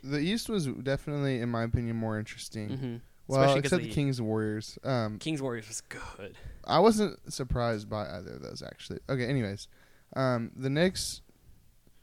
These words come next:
Speaker 1: the thing that surprised me most about the Knicks, it wasn't necessarily that they did so good, it was who did well.
Speaker 2: Yeah.
Speaker 1: Because they did that good without two of their top four, like, Randall and Quickley both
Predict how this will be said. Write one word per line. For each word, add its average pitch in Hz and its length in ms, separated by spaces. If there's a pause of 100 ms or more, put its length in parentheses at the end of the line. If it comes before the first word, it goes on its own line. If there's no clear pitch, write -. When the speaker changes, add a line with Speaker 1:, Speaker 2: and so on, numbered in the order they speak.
(720)
Speaker 1:
the 151 240
thing 214 240
that 269 100
surprised 175 380
me 160 60
most 135 280
about 156 200
the 127 60
Knicks, 120 480
it 123 80
wasn't 147 320
necessarily 135 420
that 120 100
they 113 100
did 113 300
so 131 220
good, 131 300
it 117 80
was 110 360 (160)
who 120 200
did 107 320
well. - 300 (160)
Speaker 2:
Yeah. 135 280
Speaker 1:
Because 120 300 (380)
they 139 180
did 185 240
that 151 200
good 139 240
without 123 500 (260)
two 139 220
of 131 80
their 120 140
top 113 300
four, 113 240 (220)
like, 107 160 (500)
Randall 143 440
and 127 180
Quickley 120 340
both 107 300